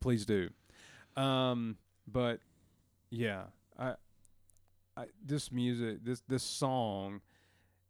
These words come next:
is, I think it's special to a lot of people. It's just, you hear it and it probably takes people, it instantly takes me back to a place, and it's always a good place. Whether it's my wedding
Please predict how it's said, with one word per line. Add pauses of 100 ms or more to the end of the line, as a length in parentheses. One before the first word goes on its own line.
(120)
is,
I
think
it's
special
to
a
lot
of
people. (540)
It's
just,
you
hear
it
and
it
probably
takes
people, (680)
it
instantly
takes
me
back
to
a
place,
and
it's
always
a
good
place. (240)
Whether
it's
my
wedding